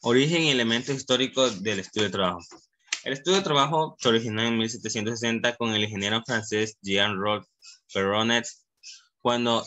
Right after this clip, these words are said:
en junio de mil novecientos tres surgió un estudio donde Frederick Taylor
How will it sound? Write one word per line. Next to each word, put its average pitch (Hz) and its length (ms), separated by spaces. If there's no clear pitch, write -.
en 120 220
junio 156 320
de 147 100
mil 123 160
novecientos 127 460
tres 117 260
surgió 113 460
un 151 180
estudio 139 360
donde 120 280
Frederick 120 600
Taylor 120 460